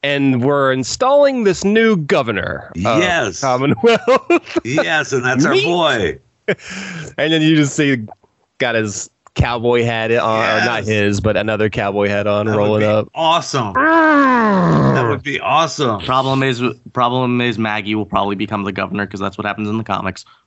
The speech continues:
Speaker 3: But
Speaker 1: But who cares? Then, like, Rick is supposed to, isn't supposed to be alive at this point, but he's going to live, and Carl
Speaker 2: Right.
Speaker 1: is supposed to be alive,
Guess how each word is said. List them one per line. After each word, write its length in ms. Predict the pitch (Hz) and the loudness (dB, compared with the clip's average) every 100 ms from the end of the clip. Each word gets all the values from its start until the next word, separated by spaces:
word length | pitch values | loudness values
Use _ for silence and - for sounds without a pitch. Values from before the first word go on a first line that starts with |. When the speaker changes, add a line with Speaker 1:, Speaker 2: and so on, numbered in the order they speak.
| - | -12
Speaker 3:
But 120 | 120 139 - _ _ _ _ _ _ - - | -10 -10 -14 _ _ _ _ _ _ -20 -6
Speaker 1:
But 140 | - 170 | 0 2
who 180 | 214 233 | 2 4
cares? 800 | - 240 262 220 101 - - - | 2 2 2 -2 -4 -8 -16 -10
Then, 320 | 156 190 196 196 | 0 0 0 0
like, 320 | 190 175 - _ _ _ _ - | 0 0 -8 _ _ _ _ -2
Rick 300 | 175 262 - | 0 0 -2
is 60 | |
supposed 300 | - 247 233 240 | -2 -2 -2 -2
to, 60 | 208 - | -2 2
isn't 320 | 190 190 226 | 2 4 0
supposed 440 | 180 226 214 226 208 | 0 2 2 0 0
to 40 | |
be 100 | 226 | 2
alive 600 | 196 185 220 247 110 104 - | 2 4 2 0 -4 -6 -2
at 120 | 151 | 0
this 160 | 170 - | 0 0
point, 280 | 165 180 | 0 0
but 80 | 151 | 2
he's 120 | 190 | 2
going 300 | 165 226 269 | 4 4 4
to 60 | 220 | 4
live, 300 | 156 101 69 | 4 4 2
and 160 | - 170 | 0 0
Carl 300 | - 233 285 | 2 2 2
Speaker 2:
Right. 140 | 208 208 | 2 0
Speaker 1:
is 60 | |
supposed 160 | 143 - | 0 -2
to 80 | 165 | 0
be 120 | 151 | 2
alive, 540 | 139 131 92 82 87 | 4 2 0 -2 -8